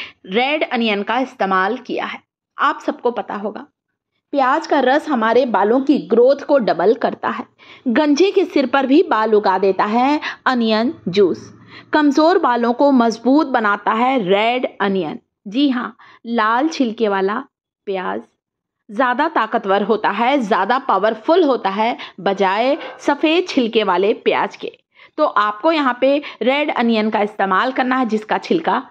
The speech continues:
लाल रहता है, <clears throat> क्योंकि इसमें सल्फर की क्वांटिटी बहुत ज़्यादा होती है और यही सल्फर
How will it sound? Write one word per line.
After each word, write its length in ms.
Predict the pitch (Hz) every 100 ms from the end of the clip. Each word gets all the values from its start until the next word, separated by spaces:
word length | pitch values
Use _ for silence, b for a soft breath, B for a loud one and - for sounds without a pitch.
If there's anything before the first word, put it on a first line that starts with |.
| -
लाल 280 | 214 180 180
रहता 360 | 202 175 -
है, 140 | 190 190 _ _
<clears throat> 200 | _ -
क्योंकि 800 | - - _ _ - 277 302 330 - _ _ _ _ -
इसमें 280 | 294 302 359
सल्फर 420 | 370 240 240 330
की 160 | - 359
क्वांटिटी 520 | 262 214 214 220 302
बहुत 400 | 202 202 277 320
ज़्यादा 280 | 247 190 208
होती 400 | 214 196 226 220
है 280 | 233 294 330 B -
और 140 | 311
यही 380 | 285 226 247 359
सल्फर 560 | 427 - 202 247 240